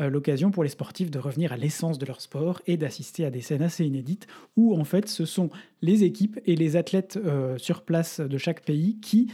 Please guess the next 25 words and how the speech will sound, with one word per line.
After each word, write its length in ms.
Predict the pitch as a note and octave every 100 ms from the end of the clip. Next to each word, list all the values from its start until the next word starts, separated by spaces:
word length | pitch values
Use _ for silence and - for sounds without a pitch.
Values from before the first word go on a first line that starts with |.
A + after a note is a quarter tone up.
| -
supportent 540 | - - E3 F#3+ G#3+ -
leurs 400 | G#3 D#3+ A3+ -
collègues 280 | D#3 E3 D3+
avec 200 | C3 D3
beaucoup 240 | A#3+ G3+
d'entrain 400 | D3+ C#3 E3+ F#3 - -
sur 260 | - G#3 E3+
la 100 | C#3+
piste, 300 | - G#3 -
le 80 | C#3
tatami 420 | D#3 D3 F3+ A3 -
ou 120 | A#3
dans 100 | F3
les 100 | D#3
bassins, 360 | B2+ - E3 - - -
sous 200 | - G3
l'œil 200 | F#3+ F3+ F#3+
exceptionnellement 800 | - - G3 - F3 E3 E3 E3
bienveillant 340 | D3 D3 F3
des 180 | D#3 C#3
arbitres, 360 | B2 D3 - -
pourtant 340 | E3 - F3
normalement 440 | D3+ B2 A#2+ D3+
très 260 | D#3 - D#3
attentifs 520 | C3 F3+ - F#3+ -